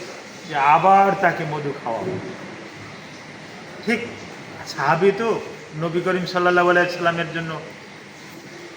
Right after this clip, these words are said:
জীবন বাজি রাখতে পারতো এবং রাখছেও। নবী করিম সাল্লাল্লাহু আলাইহি সাল্লাম বলছে, তো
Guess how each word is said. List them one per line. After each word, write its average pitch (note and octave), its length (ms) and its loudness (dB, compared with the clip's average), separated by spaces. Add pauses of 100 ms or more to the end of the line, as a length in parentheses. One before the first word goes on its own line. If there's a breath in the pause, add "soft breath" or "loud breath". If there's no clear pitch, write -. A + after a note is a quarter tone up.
(300)
জীবন G3+ 320 4
বাজি F#3+ 280 6
রাখতে - 280 4
পারতো C#3+ 360 -2
এবং E3 260 0
রাখছেও। D#3+ 520 2 (760)
নবী G3 200 2
করিম G3 220 4
সাল্লাল্লাহু F#3 420 4
আলাইহি F3+ 200 4
সাল্লাম F3 240 0
বলছে, E3+ 380 0 (560)
তো E3 380 0